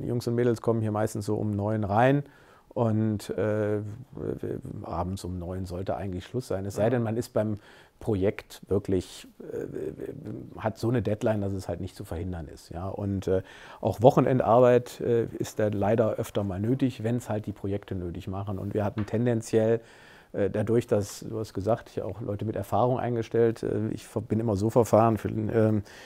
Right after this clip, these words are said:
Speaker 1: dass es immer besser ist, erst Deals zu haben und dann Leute einzustellen. Und die Deals, die kommen halt nicht mit dem Analysten, die
Speaker 2: Ja.
Speaker 1: Deals kommen halt mit den Senioren. Und dem-,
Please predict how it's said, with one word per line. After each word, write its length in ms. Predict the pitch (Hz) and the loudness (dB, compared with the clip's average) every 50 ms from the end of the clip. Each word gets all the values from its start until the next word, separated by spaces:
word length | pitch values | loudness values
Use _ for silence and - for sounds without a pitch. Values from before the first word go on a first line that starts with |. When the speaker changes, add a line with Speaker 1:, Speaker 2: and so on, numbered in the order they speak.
| - - - - _ | -20 -20 -20 -12 _
Speaker 1:
dass 140 | - 117 107 | 0 0 2
es 80 | 101 | 2
immer 180 | 113 135 123 110 | 2 2 2 2
besser 280 | 107 117 - - 123 110 | 2 0 2 2 2 2
ist, 140 | 107 - | 2 -2
erst 300 | - - 113 117 - - - | -2 -2 -2 -2 -2 -4 -2
Deals 280 | 113 120 131 123 - | 0 0 0 0 -4
zu 180 | - - 104 98 | -4 -4 -2 0
haben 200 | 107 107 101 101 | 0 0 0 -2
und 160 | 95 98 - | -2 0 0
dann 120 | 117 139 123 | 0 2 2
Leute 360 | 92 92 98 98 - - - | 0 -2 -2 -2 -4 -6 -4
einzustellen. 580 | 87 98 - - 95 - - 110 104 113 127 | -6 -6 -6 -8 -10 -6 -4 -2 0 0 0
Und 160 | - 120 110 - | -2 -2 -4 -4
die 60 | 101 | -4
Deals, 300 | 98 110 123 131 131 - | 0 2 0 0 2 0
die 80 | - | -4
kommen 260 | 107 - 127 131 113 107 | 0 0 0 0 2 0
halt 160 | 107 101 - | -2 -2 -2
nicht 180 | 113 110 - | -4 -2 -2
mit 100 | 123 110 | -4 -4
dem 100 | 104 104 | -2 -4
Analysten, 520 | 101 104 101 101 117 127 - - - 107 107 | -4 -4 -2 -2 -2 -2 -2 -4 -6 -4 -4
die 80 | 104 | -2
Speaker 2:
Ja. 80 | 95 95 | -2 0
Speaker 1:
Deals 220 | 107 117 113 - | 0 -2 -2 -2
kommen 240 | - 107 104 104 101 | -4 -4 -2 -2 -2
halt 160 | 104 101 - | -2 -2 -4
mit 100 | 107 101 | -6 -4
den 140 | - 101 101 | -4 -4 -2
Senioren. 440 | 98 98 98 101 107 113 104 120 143 - - - - - - - - | -2 -2 -2 0 0 0 0 -2 -4 -8 -12 -16 -18 -18 -18 -8 -4
Und 160 | 131 123 113 | -2 0 2
dem-, 200 | 117 117 131 | 4 2 2